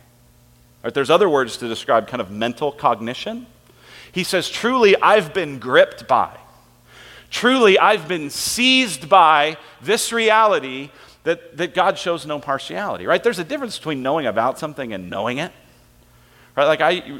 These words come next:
you know, when we had, uh, two kids, I would laugh when I'd watch Jim Gaffigan. Some of you know Jim Gaffigan. He's a great comedian, really funny. And, uh, he talks about, you know, he, he has all these kids in New York City. He says, "If you wanna know what it's like to have a fourth kid,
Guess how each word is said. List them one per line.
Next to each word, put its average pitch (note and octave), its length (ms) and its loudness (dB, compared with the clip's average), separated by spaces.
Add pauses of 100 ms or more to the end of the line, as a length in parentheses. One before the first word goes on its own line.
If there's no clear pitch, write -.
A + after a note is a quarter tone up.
(160)
you C#3 100 -8
know, G#2 240 -8 (720)
when B2+ 140 -8
we C#3+ 120 -4
had, C3+ 220 0
uh, A2 160 0
two - 240 -10
kids, A#2+ 400 -6
I A2 80 2
would G#2 300 -8
laugh G#2 420 -2
when A2+ 80 -6
I'd G#2+ 140 -6
watch G#2 280 -4
Jim G#2 200 -10
Gaffigan. F#2+ 500 -8
Some A#2 80 -18
of B2 40 -12
you A#2 60 -12
know A2 100 -10
Jim G#2 200 -14
Gaffigan. G2 440 -12
He's F#2+ 100 -16
a F2 40 -20
great G2+ 200 -12
comedian, F#2+ 500 -14
really G2+ 180 -12
funny. F#2+ 460 -12 (540)
And, G2 280 -10
uh, F#2+ 140 -6
he A2 160 -10
talks G#2+ 320 -4
about, F#2+ 320 -4
you G#2 80 -14
know, F2+ 240 -12 (340)
he, G2 360 -18
he B2+ 180 -10
has A2+ 180 -2
all A2 180 0
these A2 180 -6
kids F2+ 320 -12
in F#2 80 -16
New F#2 60 -14
York F2 140 -14
City. D#2 280 -18
He D#2+ 60 -20
says, E2 220 -20
"If F2 140 -20
you B2 80 -10
wanna B2+ 140 -6
know B2+ 80 -6
what A#2 100 -4
it's A2+ 120 -10
like A2 180 -4
to A2+ 40 -16
have G2 200 -8
a F#2 80 -12
fourth - 380 -10
kid, A2 280 -6